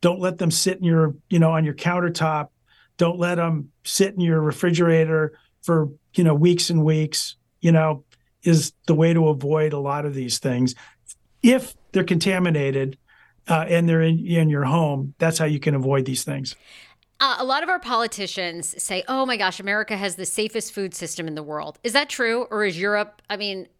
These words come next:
Speaker 2: it seems like when you go to Europe, the foods are fresher. They have
Speaker 1: Yeah.
Speaker 2: a lot less, you know, preservatives in them. So what is the truth? Do we, do we, or are now other countries, you know, going beyond us?
Speaker 1: Well,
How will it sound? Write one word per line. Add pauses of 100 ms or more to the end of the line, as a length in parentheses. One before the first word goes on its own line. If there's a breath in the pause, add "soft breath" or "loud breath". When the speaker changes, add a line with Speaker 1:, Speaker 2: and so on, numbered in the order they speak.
(140)
Speaker 2:
it
seems
like
when
you
go
to
Europe,
the
foods
are
fresher.
They
have (340)
Speaker 1:
Yeah.
Speaker 2:
a
lot
less,
you
know,
preservatives
in
them. (220 loud breath)
So
what
is
the
truth? (180)
Do
we,
do
we, (120)
or
are
now
other
countries, (340)
you
know,
going
beyond
us? (1300)
Speaker 1:
Well,